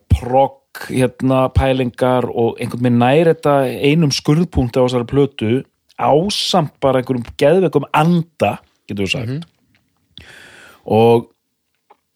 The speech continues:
Speaker 1: en sko, platan, ég átta mig hreinlega ekki almennilega á því hv-, ég held þetta sé ekki gleymd plata, ég held hún eigi
Speaker 2: Ég held ekki, sko.
Speaker 1: Nei, og ég var
Speaker 2: En
Speaker 1: að
Speaker 2: ég,
Speaker 1: lesa um
Speaker 2: ég
Speaker 1: þetta,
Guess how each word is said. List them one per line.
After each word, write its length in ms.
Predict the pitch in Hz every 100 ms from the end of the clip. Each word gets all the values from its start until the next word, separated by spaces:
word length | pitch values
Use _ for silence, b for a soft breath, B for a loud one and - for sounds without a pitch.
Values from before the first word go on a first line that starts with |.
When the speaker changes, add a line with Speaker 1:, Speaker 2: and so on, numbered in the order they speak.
| _ _ - 117
Speaker 1:
en 80 | 123
sko, 160 | - -
platan, 800 | - 135 151 190 - - 180 117
ég 340 | 90 139 139 -
átta 400 | 185 - - 240
mig 140 | 202
hreinlega 320 | 170 226 240 190
ekki 140 | - -
almennilega 560 | 160 202 285 277 202 202
á 80 |
því 100 | 185
hv-, 600 | 170 _ - - - - _ _ 160
ég 160 | 156 175
held 140 | 233
þetta 120 | 202
sé 80 | 190
ekki 160 | 165 143 -
gleymd 560 | 147 156 240 285 - -
plata, 380 | 180 196 - -
ég 120 | 131
held 120 | 135
hún 100 | 135
eigi 380 | 156 220 185 147 135 b b b
Speaker 2:
Ég 160 | 120 101
held 220 | 110 107
ekki, 240 | 101 -
sko. 380 | 101 - 95 90 - - -
Speaker 1:
Nei, 240 | 156 117
og 140 | 120 131
ég 80 | 135
var 80 |
Speaker 2:
En 60 | 135
Speaker 1:
að 20 |
Speaker 2:
ég, 60 | 151
Speaker 1:
lesa 160 | 180 196
um 40 |
Speaker 2:
ég 60 |
Speaker 1:
þetta, 80 | 160